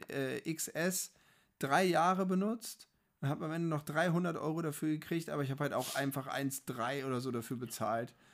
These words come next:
Also ich finde, das ist irgendwie immer derbe Geld versenken. Aber wenn ich jetzt überlege, ne, diese kleine Bose-Box und ich hab noch eine große,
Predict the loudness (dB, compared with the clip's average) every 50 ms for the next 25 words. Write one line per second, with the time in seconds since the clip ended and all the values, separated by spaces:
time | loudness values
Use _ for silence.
0 | -20 -14 _ -4 -2 -2 -2 -2 0 0 0 0 0 0 -2 -2 -2 -4 -4 -2
1 | 0 0 0 0 2 2 2 2 2 2 2 2 0 0 0 0 0 -2 -2 -4
2 | -6 -6 -4 -4 -4 -4 -6 -8 -12 -14 -14 _ -20 -20 -20 -10 -4 -4 -2 0
3 | 0 0 0 0 -2 -2 -2 -2 0 2 2 2 2 2 2 0 -2 -2 -2 -2
4 | -2 -2 -2 -2 -2 -2 0 0 0 2 2 0 0 0 0 0 0 0 0 0
5 | 0 -2 -2 -2 -6 -6 -4 -4 -4 -2 -2 -2 -2 -2 -2 0 2 2 2 2
6 | 2 0 0 0 0 -2